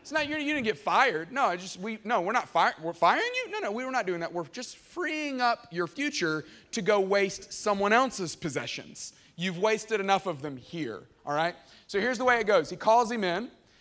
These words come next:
and he says, "What is this I hear about you?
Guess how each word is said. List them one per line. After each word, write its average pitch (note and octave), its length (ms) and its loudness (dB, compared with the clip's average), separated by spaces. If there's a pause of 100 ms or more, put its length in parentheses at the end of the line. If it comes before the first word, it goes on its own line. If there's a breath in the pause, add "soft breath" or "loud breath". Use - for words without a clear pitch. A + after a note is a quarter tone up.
(140)
and F3 120 -2
he F#3+ 80 -2
says, E3+ 680 2
"What B3 300 6
is D#4+ 260 -4
this G3 320 2
I F3 180 4
hear B3+ 300 0
about G3+ 360 6
you? C3+ 220 -10